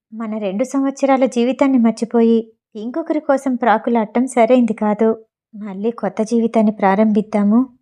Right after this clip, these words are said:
అని చెప్తూ ఉండగా విహారీ అదేమీ పట్టించుకోకుండా, "అడ్డు జరుగు"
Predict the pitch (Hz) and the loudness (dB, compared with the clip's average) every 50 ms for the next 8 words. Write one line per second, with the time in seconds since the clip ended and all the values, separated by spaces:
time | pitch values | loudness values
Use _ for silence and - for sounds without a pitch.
0 | _ _ _ _ _ _ _ 247 262 247 240 - 226 196 214 _ - 294 285 247 | _ _ _ _ _ _ _ -12 -10 -10 -8 -8 -8 -10 -6 _ -2 0 0 0
1 | 247 247 - 233 220 226 240 - - _ - 208 196 196 226 285 330 359 403 392 | 0 0 2 2 2 2 0 -2 -8 _ -2 -2 -2 0 2 0 2 4 4 4
2 | 349 - 302 294 294 311 311 311 277 226 - - 277 262 - - 254 233 233 - | 4 4 4 4 4 0 0 2 0 0 2 -2 -4 -4 -2 -2 -2 -2 0 2
3 | 233 226 220 233 233 226 - - _ _ _ _ _ _ _ _ 208 202 190 190 | 0 4 4 4 4 2 0 -4 _ _ _ _ _ _ _ _ -16 -14 -10 -10
4 | 233 - 262 247 247 247 269 285 | -4 -2 -2 -2 0 -2 -2 -2